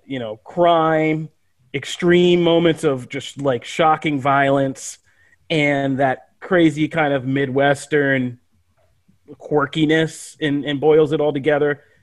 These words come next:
And this season has really done that. And, uh, the, as the unfolding war between these two families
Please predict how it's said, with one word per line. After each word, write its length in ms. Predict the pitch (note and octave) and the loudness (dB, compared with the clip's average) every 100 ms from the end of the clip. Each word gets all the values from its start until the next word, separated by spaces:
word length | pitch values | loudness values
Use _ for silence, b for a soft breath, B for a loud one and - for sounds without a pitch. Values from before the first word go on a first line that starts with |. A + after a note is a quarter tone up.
| b | b
And 140 | D3 D#3+ | 0 0
this 140 | D#3+ | 2
season 280 | E3+ D3 C#3+ | 0 0 -2
has 300 | C#3+ B2+ A#2 | -4 -4 -8
really 360 | A2+ C3 B2 | -6 -4 -4
done 280 | G#2+ B2 A2+ | -4 -6 -4
that. 260 | G#2+ G#2+ G#2 | -6 -8 -10
And, 340 | A#2+ A2+ A2 A2 | -12 -12 -12 -10
uh, 260 | A2 G#2+ F#2+ | -8 -10 -8
the, 160 | B2 A2 | -10 -6
as 140 | B2+ B2 | -6 -4
the 140 | C#3 | -4
unfolding 560 | D3 C#3+ D#3+ D3 C#3 B2 | -4 -2 -2 -2 -4 -6
war 420 | B2 C3 C3+ B2+ | -2 0 -2 -4
between 340 | B2+ - C3+ C3 | -14 -14 -10 -10
these 140 | B2 | -10
two 120 | - | -14
families 560 | B2+ B2+ B2+ B2+ B2 | -10 -8 -6 -6 -10